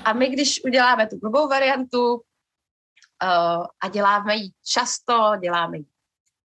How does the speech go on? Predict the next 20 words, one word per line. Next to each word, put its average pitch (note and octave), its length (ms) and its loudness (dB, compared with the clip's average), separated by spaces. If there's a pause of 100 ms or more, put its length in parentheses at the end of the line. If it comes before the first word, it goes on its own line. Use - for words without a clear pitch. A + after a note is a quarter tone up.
(160)
pokaždý A3+ 840 0 (440)
a F#3 60 -6
nikdy B3+ 400 0
to C4+ 160 -2
dítě G#3+ 320 -4
nemá G#3+ 340 0
zážitek, F3 640 -2 (100)
že F#3+ 100 0
může G#3 360 -2
být G3 240 -4
naštvaný, F3 460 -4 (180)
nebo G3+ 200 0
že A3+ 160 0
může G#3 280 -2
být F#3+ 240 -4
smutný, E3 540 -6 (480)
nebo B3 320 2
že B3 160 2
může G#3+ 320 0
být, G3 400 0